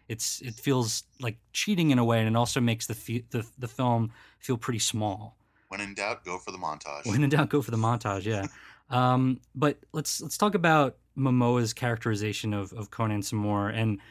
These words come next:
Speaker 1: I agree with you. I really like that scene in the bar where they're just arm wrestling and he's flirting with all these bare-chested harem girls that they've rescued.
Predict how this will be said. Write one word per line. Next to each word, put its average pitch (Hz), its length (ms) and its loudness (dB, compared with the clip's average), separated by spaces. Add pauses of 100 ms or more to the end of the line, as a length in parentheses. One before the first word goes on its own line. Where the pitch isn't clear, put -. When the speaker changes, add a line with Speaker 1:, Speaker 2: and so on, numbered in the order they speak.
Speaker 1:
I 123 80 0
agree 123 280 2
with 160 180 0
you. 120 80 4
I - 20 2
really 127 300 2
like 120 220 0
that 117 120 -2
scene 113 340 0
in 107 120 0
the 104 40 -2
bar 104 360 2
where 101 240 0
they're 101 160 -2
just - 260 -12
arm 110 240 2
wrestling 101 460 0
and 95 200 -2 (260)
he's 113 180 -4
flirting 110 500 2
with 104 220 -2
all 107 80 0
these 104 260 0
bare-chested 104 960 -4
harem 110 380 2
girls 101 340 -2
that 101 180 -8
they've 101 180 -2
rescued. 101 540 -2